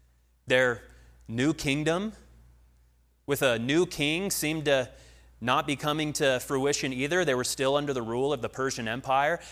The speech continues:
And to make matters worse, God's glory, his, his glorious presence, had still not come back and been made visible in the temple. And they had rebuilt the temple almost seventy years before. Where's God?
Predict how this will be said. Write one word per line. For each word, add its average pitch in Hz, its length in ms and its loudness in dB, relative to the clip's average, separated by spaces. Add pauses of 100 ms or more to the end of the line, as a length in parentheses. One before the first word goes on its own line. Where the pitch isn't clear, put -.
And 139 100 -2
to 139 60 2
make 147 200 0
matters 143 320 0
worse, 131 360 0
God's 139 360 4
glory, 123 380 -2
his, 123 220 -6
his 131 200 -8
glorious 131 600 -2
presence, 101 720 -8 (720)
had 117 160 -10
still 131 460 -2
not 127 220 -2
come 127 220 -6
back 101 460 -2 (240)
and 117 100 -4
been 110 220 -2
made 107 200 -4
visible 92 640 -6 (200)
in 113 160 -8
the 104 60 -8
temple. 98 500 -8 (200)
And 120 140 -8
they 117 60 -4
had 110 180 -4
rebuilt 117 540 -4
the 110 80 -12
temple 101 320 -10
almost 104 360 -10
seventy 95 340 -10
years 87 220 -12
before. 90 460 -10
Where's 110 320 -6
God? 143 340 -8